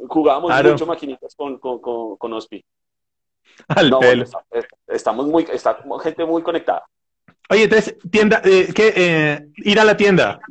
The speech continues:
Speaker 2: La tienda de,
Speaker 1: Ir a la
Speaker 2: de, de silla, de silla roja.
Speaker 1: De silla roja, pegada, ta, ta, ta, con su tinto bien caliente y con, con, con, con, con, con un liberal,
Speaker 2: Claro.
Speaker 1: eh, o un ros-, o un roscón, eh, resobado, eh,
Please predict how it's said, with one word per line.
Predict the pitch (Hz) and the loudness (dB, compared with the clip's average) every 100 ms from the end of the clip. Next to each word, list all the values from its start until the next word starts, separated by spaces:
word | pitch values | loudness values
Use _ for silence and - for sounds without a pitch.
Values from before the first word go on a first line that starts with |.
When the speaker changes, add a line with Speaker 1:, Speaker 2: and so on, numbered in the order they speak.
| - | -2
Speaker 2:
La | 160 165 | 0 2
tienda | 190 214 | 4 4
de, | 196 | 4
Speaker 1:
Ir | 202 | 4
a | 170 | 4
la | |
Speaker 2:
de, | 170 | 2
de | 151 170 | 2 0
silla, | 202 175 170 | 2 0 2
de | 180 | 0
silla | 185 196 | 2 2
roja. | 208 214 185 156 - _ - _ - - | 4 4 2 0 -4 _ -20 _ -20 -12
Speaker 1:
De | 156 165 | -2 -2
silla | 156 151 156 | -2 -2 -2
roja, | 165 175 185 180 175 175 | 0 2 4 2 -2 -8
pegada, | 151 151 165 175 | -6 -4 -2 -4
ta, | 165 | -6
ta, | 165 | -10
ta, | 165 180 180 190 | -8 -6 -6 -8
con | 175 | -12
su | 151 139 - | -14 -18 -14
tinto | 175 190 190 202 202 190 | -12 -10 -8 -4 -2 -2
bien | 190 180 180 | -4 -8 -8
caliente | 156 175 185 190 190 - 185 190 - _ _ - | -8 -6 -6 -6 -6 -8 -6 -6 -10 _ _ -10
y | 160 - | -8 -2
con, | 147 139 135 131 135 | -2 0 -2 -4 -2
con, | 139 | -4
con, | 131 135 123 | -2 -4 -4
con, | 131 | -6
con, | 127 135 131 131 127 | -2 -2 0 -2 -4
con | 127 127 | -6 -4
un | 131 | -2
liberal, | 165 165 135 156 208 _ _ _ _ _ | 0 2 2 -2 -4 _ _ _ _ _
Speaker 2:
Claro. | 139 127 | 0 2
Speaker 1:
eh, | 127 | 2
o | - 143 | 0 0
un | 143 | -2
ros-, | 143 147 - | -6 -10 -6
o | 147 | -4
un | 135 | -2
roscón, | 117 - - 160 156 156 | -4 -6 -2 -2 -2 -4
eh, | 156 160 | -2 -2
resobado, | 151 156 151 123 113 131 156 180 190 _ _ _ _ - | 0 -2 0 2 4 4 2 0 -6 _ _ _ _ -12
eh, | 127 120 113 110 107 | -10 -8 -8 -8 -10